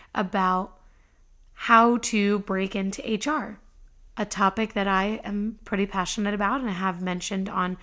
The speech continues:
a few episodes already of this podcast. And the person said to this individual who asked the question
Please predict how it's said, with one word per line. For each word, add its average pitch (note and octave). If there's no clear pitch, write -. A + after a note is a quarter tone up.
a A3
few A#3
episodes F#3
already F3+
of F#3
this F#3
podcast. -
And G#3+
the G#3
person G#3
said G3
to F#3+
this G3
individual G3
who F#3
asked F3+
the A#3
question A3